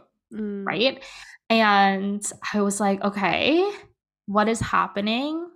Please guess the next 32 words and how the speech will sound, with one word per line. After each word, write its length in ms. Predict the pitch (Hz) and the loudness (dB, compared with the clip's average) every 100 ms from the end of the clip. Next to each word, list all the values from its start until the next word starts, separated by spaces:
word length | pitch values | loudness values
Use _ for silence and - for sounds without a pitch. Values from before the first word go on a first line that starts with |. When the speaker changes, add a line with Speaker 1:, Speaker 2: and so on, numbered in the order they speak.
| _ | _
Speaker 2:
Why 680 | 233 202 196 190 190 190 190 | -8 -4 4 6 6 6 4
is 240 | 190 190 202 | 2 -2 -6
this 120 | 196 | -6
happening? 1040 | - 277 311 311 311 302 302 302 285 240 | 4 4 4 0 0 0 0 -4 -4 -4
What 200 | 202 202 | -2 -2
do 100 | 202 190 | -2 -2
I 80 | |
need 180 | 180 180 | -2 -6
to 100 | 190 | -6
do?" 320 | 170 - - - - - - | -6 -4 -4 -6 -16 -18 -12
So 420 | - - 214 208 | -4 2 6 6
I 540 | 208 - - 214 208 208 196 | 4 2 0 2 2 0 -2
realized 640 | 202 311 302 214 196 - | 0 2 4 2 0 -2
that 420 | 180 185 185 - _ _ _ | 0 0 -2 -6 _ _ _
the 80 | 220 | -8
systems 640 | - 208 202 - 269 285 | -4 -4 -4 0 0 2
that 120 | 269 196 | 0 0
I've 220 | 196 196 | -2 -6
set 260 | - 208 185 | -8 -4 -2
up 180 | - - | -4 -4
for 60 | |
my 140 | 208 196 | -4 -4
business, 500 | 190 202 196 202 202 | -6 -4 -4 -4 -2
like 300 | 175 - - | -2 -4 -6
my 240 | 190 175 | -4 -4
client 560 | 175 196 185 180 180 180 _ _ | -6 -4 -2 -4 -6 -10 _ _
management 540 | 196 220 240 226 233 208 | -2 0 0 -2 -4 -4
systems, 1000 | 220 214 - 196 185 180 180 180 180 - | -6 -8 0 0 2 -2 -4 -6 -10 -8
my, 500 | 185 170 - 69 - - - - _ | -4 -2 -2 -4 -6 -10 -20 -20 _
you 80 | 196 | 0
know, 300 | 180 160 - | 0 0 0
um, 600 | - 165 131 98 104 214 | 0 0 0 -6 -10 -16